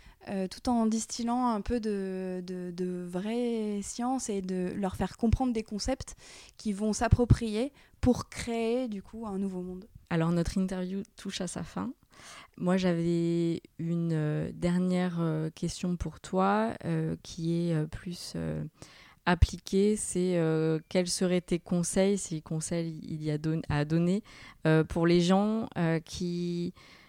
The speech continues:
Speaker 2: voilà, sont appelés comme toi par la communication, euh, et qui ont peur de se lancer. Voilà, tu as cette personne en face de toi, qu'est-ce que tu lui dis ?
Speaker 1: Alors, je lui dirais d'essayer d'identifier, euh, quel type de communication,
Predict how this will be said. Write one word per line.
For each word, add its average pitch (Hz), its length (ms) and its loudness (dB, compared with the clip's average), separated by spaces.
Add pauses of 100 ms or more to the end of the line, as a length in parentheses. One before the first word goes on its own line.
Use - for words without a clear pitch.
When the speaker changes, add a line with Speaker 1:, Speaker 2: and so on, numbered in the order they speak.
(140)
Speaker 2:
voilà, 160 240 2
sont - 280 2
appelés 208 460 6
comme 190 220 2
toi 190 200 4
par 175 220 4
la 175 100 2
communication, 180 840 0 (640)
euh, 160 480 2 (120)
et 175 300 4
qui 185 380 -4
ont 165 140 -4
peur 196 240 2
de 180 80 0
se - 180 -2
lancer. 180 480 0 (460)
Voilà, 165 300 4 (300)
tu - 120 2
as 185 80 6
cette 190 220 0
personne 196 340 2
en 185 80 4
face 180 240 2
de 175 100 -2
toi, 196 280 2
qu'est-ce 190 200 -6
que - 100 -6
tu - 160 -8
lui 165 120 -4
dis ? - 240 -14 (640)
Speaker 1:
Alors, 208 280 -2
je 208 80 2
lui 226 80 8
dirais 226 360 2
d'essayer 233 600 -2
d'identifier, 220 1080 -2 (200)
euh, 185 340 -6 (160)
quel 208 400 -4
type 226 400 -6
de 202 80 -10
communication, 214 880 -2